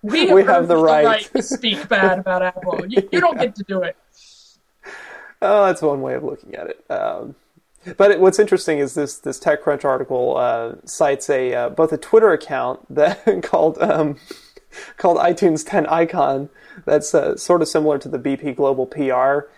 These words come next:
Speaker 2: Uh, it, <laughs> it's, uh, like, the one tweet they, they give out here is, uh, "Everyone's so quick to judge me. I don't judge you and that <laughs> shitty hipster music you listen to." <laughs>
Speaker 1: Yeah, <laughs> I did like that.
Speaker 2: <laughs> Yeah.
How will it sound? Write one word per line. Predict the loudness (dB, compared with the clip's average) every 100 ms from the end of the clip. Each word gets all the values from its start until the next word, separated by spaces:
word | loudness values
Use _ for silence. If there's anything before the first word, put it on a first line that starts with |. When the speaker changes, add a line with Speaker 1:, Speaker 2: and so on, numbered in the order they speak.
| _ _
Speaker 2:
Uh, | -2 0 0 -2
it, | -6 -4
<laughs> | -2
it's, | -2 -6 -20 -20 -20 -4
uh, | 0
like, | 2 2 2
the | 0 2
one | 2 0 0
tweet | 0 0
they, | 0 -2
they | -2 -4
give | -2 0
out | 0 -2
here | -2 -2
is, | -4 -4
uh, | -4 -4 -4
"Everyone's | 0 2 0 0
so | -6
quick | -2 -2 -2
to |
judge | 0 0 0
me. | -2 -6 -8 -8
I | 2
don't | 2 2
judge | 4 2 2
you | 4 6 6
and | 4
that | 2 0 -6 0
<laughs> | 4 6 6
shitty | 4
hipster | 2 2 0 0 0
music | 0 -4 -4 -4
you | -2
listen | -2 0 0 0
to." | 4 4 6 4 2 -4
<laughs> | _ _ _ _ -6
Speaker 1:
Yeah, | -2 0 -2 -4 -6 -2
<laughs> | 0 -2 0
I | -2
did | -2 -6
like | -4 -4 -2
that. | -2 0
Speaker 2:
<laughs> | 0 0
Yeah. | 0